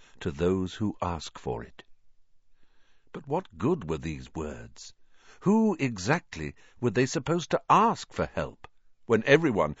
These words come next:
was just as confused and scared as they were? Hagrid's hint about the spiders was far easier to understand.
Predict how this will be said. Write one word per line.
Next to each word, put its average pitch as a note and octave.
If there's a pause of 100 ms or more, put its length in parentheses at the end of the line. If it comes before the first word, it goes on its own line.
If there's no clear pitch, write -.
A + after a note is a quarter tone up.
(140)
was A#2+
just C3+
as B2
confused B2+
and F#2+
scared C3
as C3+
they E3+
were? F2 (1200)
Hagrid's C#3
hint D3
about F#2+
the F2
spiders D#2+
was D#2+
far C3
easier E2+
to F2
understand. D#2+